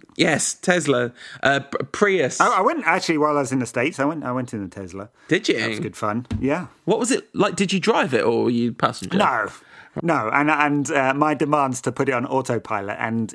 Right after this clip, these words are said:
Speaker 2: insane mode were, were, fell on deaf ears. Very disappointing.
Speaker 1: So, I, I, without giving any way, uh, names away, was it a Silicon Valley billionaire that was driving the Tesla at the time?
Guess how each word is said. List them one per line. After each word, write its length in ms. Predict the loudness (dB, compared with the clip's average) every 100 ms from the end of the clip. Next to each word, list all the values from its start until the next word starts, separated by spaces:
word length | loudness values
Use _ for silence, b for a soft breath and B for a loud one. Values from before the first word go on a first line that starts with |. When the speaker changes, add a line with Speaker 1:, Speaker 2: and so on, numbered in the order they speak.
| -4
Speaker 2:
insane 580 | -4 0 0 0 0
mode 340 | -2 -2 -6 -6
were, 380 | -6 -4 -8 -14 _
were, 300 | -12 -8 -8
fell 240 | -2 0 0
on 80 | 0
deaf 240 | -2 -2
ears. 300 | -6 -6 -12 -10
Very 220 | -4 -4
disappointing. 640 | -4 -8 -8 -8 -10 -4
Speaker 1:
So, 240 | 0 0 -2
I, 360 | -2 -2 -2 -6
I, 100 | -2
without 300 | 0 2 2
giving 240 | 2 2 2
any 140 | 2
way, 220 | 4 2 -2 -4
uh, 80 | 0
names 680 | 2 4 4 2 2 -2 -4
away, 460 | 0 2 2 0 -4 B B -14
was 400 | -6 0 0 2
it 120 | 2
a 60 | 2
Silicon 600 | 2 2 2 2 2 2
Valley 260 | 4 4 2
billionaire 500 | 2 2 2 2 2
that 120 | 2
was 100 | 2
driving 400 | 2 2 4 2
the 80 | 2
Tesla 380 | 0 0 0 0
at 80 |
the 60 | 0
time? 440 | 0 0 -2 -6